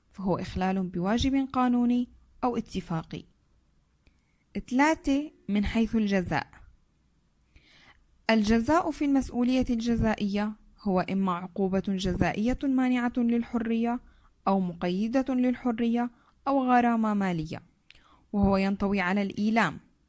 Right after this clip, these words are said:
أما الجزاء في المسؤولية المدنية فهو تعويض المضرور عن الضرر الذي لحق به. ونتيجة لشدة الجزاء في المسؤولية الجزائية، فإن الخطأ الجزائي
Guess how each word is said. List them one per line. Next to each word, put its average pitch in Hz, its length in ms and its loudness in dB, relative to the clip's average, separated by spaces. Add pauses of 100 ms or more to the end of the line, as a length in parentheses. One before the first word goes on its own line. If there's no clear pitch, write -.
(680)
أما 196 180 4
الجزاء 190 460 2
في 190 140 -4
المسؤولية 180 640 -4
المدنية 175 680 -2 (720)
فهو 190 280 2
تعويض 202 480 0
المضرور 262 600 2 (220)
عن 190 180 0
الضرر 233 500 2
الذي 240 320 0
لحق 208 360 -4
به. 165 280 -8 (720)
ونتيجة 202 580 0
لشدة 208 600 -2
الجزاء 202 600 0
في 330 120 -6
المسؤولية 262 640 0
الجزائية، 226 840 0 (1600)
فإن 190 240 0
الخطأ 214 400 -2
الجزائي 214 720 0